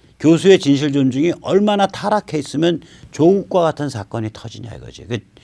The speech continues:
조국이나 조국 부인 혼자서 저지른 일이 아니잖아요. 옆에서 다 알면서 거들어주거나 협조했으니까.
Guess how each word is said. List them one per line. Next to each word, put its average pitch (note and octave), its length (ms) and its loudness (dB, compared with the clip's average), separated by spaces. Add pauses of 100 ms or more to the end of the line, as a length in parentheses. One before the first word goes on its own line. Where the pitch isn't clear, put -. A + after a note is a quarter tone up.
(300)
조국이나 D#3 460 2
조국 C#3 300 -4
부인 C#3 240 0
혼자서 E3 420 -2
저지른 F#2+ 460 -6
일이 F2 180 -8
아니잖아요. A#1+ 520 -14
옆에서 D3 320 -10
다 B2 160 -4
알면서 C3+ 480 0
거들어주거나 A#2+ 800 -6
협조했으니까. E3 840 -2